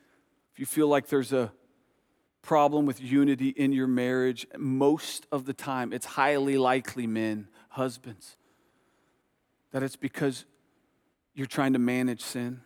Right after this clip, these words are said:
or because you're not willing to take ownership of it.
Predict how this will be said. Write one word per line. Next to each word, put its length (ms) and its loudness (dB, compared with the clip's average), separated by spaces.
or 340 -6
because 240 -8
you're 100 -4
not 220 -4
willing 300 -2
to 180 -6
take 300 -6
ownership 500 -6
of 160 -6
it. 160 -16